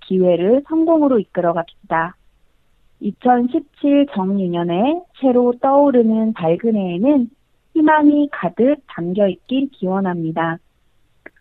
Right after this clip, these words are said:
우리나라도 새 지도자와 함께 새로운 희망을 일구어 가길 소망합니다. 아울러 우리 하상도 내실 있는 변화를 창조하는 한 해가 되도록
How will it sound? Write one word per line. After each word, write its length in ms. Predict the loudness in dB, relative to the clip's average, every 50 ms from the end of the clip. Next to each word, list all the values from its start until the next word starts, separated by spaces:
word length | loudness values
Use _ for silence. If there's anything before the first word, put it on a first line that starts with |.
| _ -8
우리나라도 840 | -4 -2 0 2 2 4 4 6 6 4 4 4 2 0 0 0 -2 -6 _ _ _ -2
새 240 | 2 2 2 2 0 -2 _
지도자와 540 | -6 -4 -2 0 0 2 2 2 2 0 0
함께 500 | -2 -4 -6 -6 0 2 2 2 2 0 -6 _ _ _ _ _ _ _
새로운 480 | -2 0 0 2 2 2 2 2 0 0
희망을 600 | 0 2 2 2 4 4 4 4 2 2 0 0
일구어 460 | 0 0 0 0 0 2 4 4 4 4
가길 460 | 2 -4 -6 -4 -2 0 0 0 0 0
소망합니다. 800 | 2 2 2 2 0 -2 -4 -6 -6 -6 -6 -6 -6 -6 -8 -12 _ _ _ _ _ _ _ _ _ _ _ _ _ 0
아울러 400 | 2 4 4 6 6 6 6 6
우리 200 | 4 4 0 0
하상도 760 | 0 -2 -2 0 2 2 4 4 4 4 4 4 2 2 2
내실 300 | 0 0 0 0 -2 -4
있는 320 | -2 -2 0 -2 -2 -4 -4
변화를 720 | -6 -6 -6 -4 -2 -2 -2 -2 0 0 0 0 -2 -2 -6 -4
창조하는 720 | -4 -4 -2 -2 0 2 2 2 2 2 0 -2 -2 -4
한 240 | -2 0 2 2 2
해가 220 | 2 0 -2 -4 -2
되도록 480 | -4 -6 -4 -4 -2 2 2 2 2